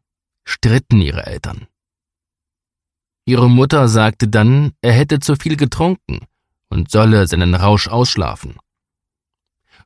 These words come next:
Runa wusste nicht, was das heißen sollte. Aber am nächsten Morgen ging er immer zu ihrer Mutter und entschuldigte sich.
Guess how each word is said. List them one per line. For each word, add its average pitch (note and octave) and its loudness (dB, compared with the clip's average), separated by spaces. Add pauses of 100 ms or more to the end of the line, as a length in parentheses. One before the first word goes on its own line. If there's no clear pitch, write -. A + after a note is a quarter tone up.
Runa G#2 4
wusste G2+ 0
nicht, - -4
was - -12
das - -12
heißen A2 0
sollte. D2 -6 (920)
Aber B2+ 0
am C#3+ 4
nächsten F3 0
Morgen D3+ 2
ging C#3+ 0
er C#3+ 0
immer G3 0
zu - -10
ihrer B2 0
Mutter A2 0
und C3 -8
entschuldigte - -6
sich. - -14